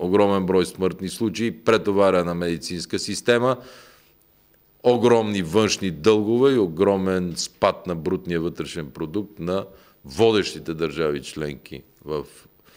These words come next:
Европейския съюз, което, а, след здравната криза във всички случаи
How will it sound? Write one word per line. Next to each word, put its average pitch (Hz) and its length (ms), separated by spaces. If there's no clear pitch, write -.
Европейския 80 720
съюз, 120 440
което, 92 600
а, 87 340
след 87 320
здравната 85 560
криза 92 400
във 85 140
всички - 320
случаи 85 500